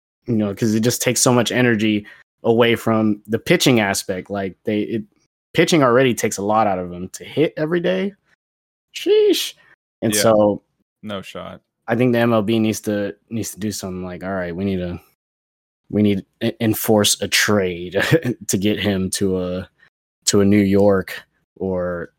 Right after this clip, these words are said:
Speaker 1: just anybody that's winning," honestly.
Speaker 2: Yeah. I, uh, I'm curious about this before we kinda wrap up, 'cause I'm sure you've got a lot to say about this.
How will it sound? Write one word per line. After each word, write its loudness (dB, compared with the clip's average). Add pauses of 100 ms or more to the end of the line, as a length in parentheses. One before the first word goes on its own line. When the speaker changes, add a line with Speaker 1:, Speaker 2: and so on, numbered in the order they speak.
Speaker 1:
just -6
anybody 0
that's -6
winning," -4
honestly. -12 (520)
Speaker 2:
Yeah. -10 (880)
I, 0
uh, 0
I'm -6
curious -6
about -4
this -6
before -10
we -6 (600)
kinda -4
wrap -2
up, -4
'cause -14
I'm -10
sure -8
you've -10
got -4
a -6
lot -8
to -20
say -8
about -10
this. -14